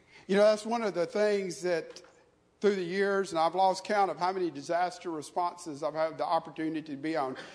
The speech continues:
I quit counting at forty something. And every disaster is unique. But one thing that doesn't change, whether it's an ice storm or a flood or a tornado or a hurricane or,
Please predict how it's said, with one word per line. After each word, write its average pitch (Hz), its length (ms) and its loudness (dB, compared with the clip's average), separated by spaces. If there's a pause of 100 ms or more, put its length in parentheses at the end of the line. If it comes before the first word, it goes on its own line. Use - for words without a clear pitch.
(120)
I 160 80 -4
quit 208 320 -2
counting 175 460 0
at - 100 -12
forty 160 400 -2
something. - 460 -6 (1400)
And 196 140 2
every 240 400 2
disaster 196 840 0
is 160 280 -6
unique. 160 500 -4 (920)
But 220 200 4
one 247 260 4
thing 269 420 2
that 214 180 -4
doesn't 240 420 4
change, 202 680 0
whether 208 680 0
it's 202 340 -4
an 156 240 0
ice 220 340 4
storm 226 640 2
or 156 180 4
a 143 40 0
flood 226 680 4
or 160 220 0
a 143 40 -8
tornado 214 600 0
or 156 380 4
a - 20 -8
hurricane 220 760 2
or, - 60 -4